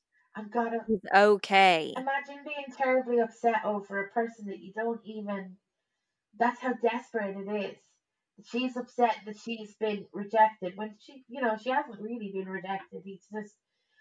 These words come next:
Speaker 1: I hope, I hope Dano and the widow, like, uh, have a good,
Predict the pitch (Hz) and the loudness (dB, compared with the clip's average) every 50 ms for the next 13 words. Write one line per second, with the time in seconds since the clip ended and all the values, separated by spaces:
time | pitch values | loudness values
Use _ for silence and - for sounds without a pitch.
0 | - _ - 262 277 277 302 330 349 - - - - 240 247 254 269 294 311 302 | -16 _ -6 -4 -2 0 2 0 0 0 -4 -6 -2 -2 0 0 0 -2 -4 -4
1 | - - _ _ _ - 226 226 226 226 220 208 202 185 190 180 190 196 190 185 | -8 -14 _ _ _ -4 -4 -4 -4 -4 -6 -6 -6 -6 -6 -6 -6 -6 -4 -2
2 | 180 175 175 175 - - 185 180 180 185 185 _ _ _ _ _ _ _ _ _ | -2 -2 -2 -4 -6 -6 -4 -4 -4 -4 -6 _ _ _ _ _ _ _ _ _
3 | _ _ _ _ _ _ _ _ _ _ _ _ _ _ _ _ - 196 196 190 | _ _ _ _ _ _ _ _ _ _ _ _ _ _ _ _ -2 0 2 2
4 | 185 180 180 180 180 185 185 156 151 135 - _ _ _ _ _ _ _ _ - | 2 0 0 -2 -4 -4 -4 -6 -8 -10 -12 _ _ _ _ _ _ _ _ -14
5 | - 196 185 175 190 - _ - 262 277 262 | -12 -10 -10 -10 -10 -10 _ -2 -2 -2 -2